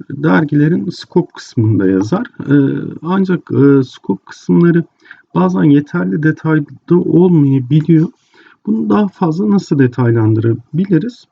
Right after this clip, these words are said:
Bunları açıklamaya çalışacağım. <clears throat> Şimdi PubMed'in arayüzü bu yıl değişti. Ee, şu aşağıya indiğimizde arkadaşlar Explore ve Download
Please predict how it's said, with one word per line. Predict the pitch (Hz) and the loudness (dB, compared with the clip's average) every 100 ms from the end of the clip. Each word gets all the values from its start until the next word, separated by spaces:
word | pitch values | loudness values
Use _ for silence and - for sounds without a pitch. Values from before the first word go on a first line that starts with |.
| - | 0
Bunları | 214 156 147 285 - _ _ _ 233 | 2 2 0 -4 -8 _ _ _ -4
açıklamaya | 208 - - 139 180 247 | -4 -6 -4 -2 0 -2
çalışacağım. | - 202 117 113 - 107 - _ - | -2 -4 -4 -8 -12 -12 -16 _ -4
<clears throat> | - 185 127 107 _ _ _ _ _ - - | -2 -2 -4 -10 _ _ _ _ _ -20 -20
Şimdi | - 156 127 | -2 -2 0
PubMed'in | 175 180 185 180 170 156 - _ | -2 0 0 0 -4 -4 -12 _
arayüzü | 156 170 175 165 156 160 | 0 2 2 0 -2 0
bu | 170 | 2
yıl | 175 151 147 | 2 0 0
değişti. | 180 131 - - 180 - _ _ _ _ _ _ - | 0 -2 -6 -8 -8 -8 _ _ _ _ _ _ 0
Ee, | 147 147 143 143 | 2 2 2 0
şu | - - | -4 -2
aşağıya | 165 170 - 190 202 | -2 -2 -2 0 0
indiğimizde | 190 165 160 156 139 151 | 2 4 4 2 2 -2
arkadaşlar | 156 - 156 - - | -4 -2 -4 -4 -2
Explore | 139 147 - 190 180 160 | -2 -2 -8 -4 -2 0
ve | 131 | 0
Download | 160 165 151 | 0 0 -2